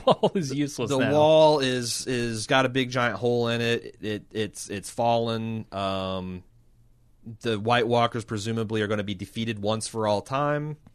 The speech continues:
Speaker 2: Um, I don't know, or maybe he's the first of a new, it's no longer gonna be called the Night's Watch. Maybe they'll call it the Dawnbringers or something. I don't fucking know, but
Speaker 1: Ja-,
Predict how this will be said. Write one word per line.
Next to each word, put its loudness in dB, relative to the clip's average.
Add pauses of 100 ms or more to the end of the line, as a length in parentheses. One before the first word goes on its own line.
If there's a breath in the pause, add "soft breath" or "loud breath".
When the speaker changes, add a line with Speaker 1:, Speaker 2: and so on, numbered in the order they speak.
(800)
Speaker 2:
Um, -4 (540)
I 2
don't 0
know, -2
or 0
maybe 0
he's -4
the -4
first -2
of -4
a 0
new, -2 (200)
it's -8
no -2
longer -4
gonna -4
be -4
called -4
the -4
Night's -6
Watch. -6
Maybe -4
they'll -4
call -4
it -8
the -10
Dawnbringers -8
or -12
something. -12
I -12
don't -8
fucking -16
know, -8
but -4
Speaker 1:
Ja-, -2